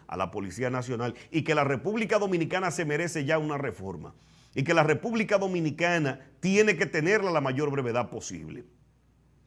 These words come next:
Hay que sacar militares que no están aptos para estar dentro de la Policía Nacional. La Policía Nacional hay, Nacional hay que limpiarla. ¿Por qué hay que limpiarla? Porque es la que tiene el contacto directo con la población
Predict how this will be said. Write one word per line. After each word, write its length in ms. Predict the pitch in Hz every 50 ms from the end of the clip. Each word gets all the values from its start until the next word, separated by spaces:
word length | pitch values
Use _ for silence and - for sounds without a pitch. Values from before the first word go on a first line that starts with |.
| - - - - - _ _
Hay 220 | - 147 156 214
que 160 | - - 226
sacar 480 | 180 - 208 160 - 196 196 208 208 202
militares 560 | 185 175 156 147 123 - 180 196 208 196 147
que 100 | 123 156
no 140 | 147 170 190
están 280 | - - 214 196 185 196
aptos 320 | 226 247 202 - 220 165
para 180 | - 175 151 131
estar 200 | - 180 175 160
dentro 320 | 170 185 175 147 170 156
de 60 | 147
la 120 | 143 127 107
Policía 400 | 117 110 107 104 - 135 120 117
Nacional. 600 | 117 110 - 120 107 87 80 80 80 73 73 - _ _ _ _ _ _ _ -
La 120 | - 101
Policía 320 | 92 143 143 - - 208
Nacional 420 | 202 208 196 151 190 185 190 196 196
hay, 280 | 190 180 - - 165
Nacional 500 | 160 160 170 156 - 175 170 185 190 180 -
hay 120 | 175 175 143
que 120 | 156 190
limpiarla. 560 | 180 170 147 143 - 165 165 156 139 135 107
¿Por 140 | 127 135 -
qué 80 | - 185
hay 80 | 156
que 100 | 127 185
limpiarla? 720 | 175 165 151 127 - 147 175 165 147 120 101 90 - - - - - - - - _ _
Porque 460 | - 175 170 135 - 151 160 190 208
es 100 | 170 -
la 140 | 180 180 139
que 100 | 147 147
tiene 220 | 117 160 180 175
el 80 | 170 156
contacto 500 | - 165 143 143 - 180 156 - 185 180
directo 400 | 156 147 180 185 147 127 165 120
con 100 | 143 147
la 140 | 135 120 110
población 600 | 127 127 120 107 98 - 147 151 143 123 -